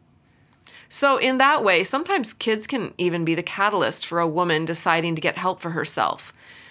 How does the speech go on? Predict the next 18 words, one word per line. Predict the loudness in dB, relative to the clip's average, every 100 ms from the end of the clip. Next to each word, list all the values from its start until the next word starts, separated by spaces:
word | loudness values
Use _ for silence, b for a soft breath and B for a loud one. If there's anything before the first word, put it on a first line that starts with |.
| B
Because | -4 -2
the | 0
fact | 2 2 4
is, | 2 4 2
you | -2
can | 0
only | 0 -2 -4
help | -2 -2 0
your | -2
kids | -2 -2 0 2 2 0 -6 B B B -2
as | -2
far | 2 2 2
as | 0
you | 0
are | 2 2
able | 0 2 2 2
and | 2 0
willing | 0 0 0 -2 -6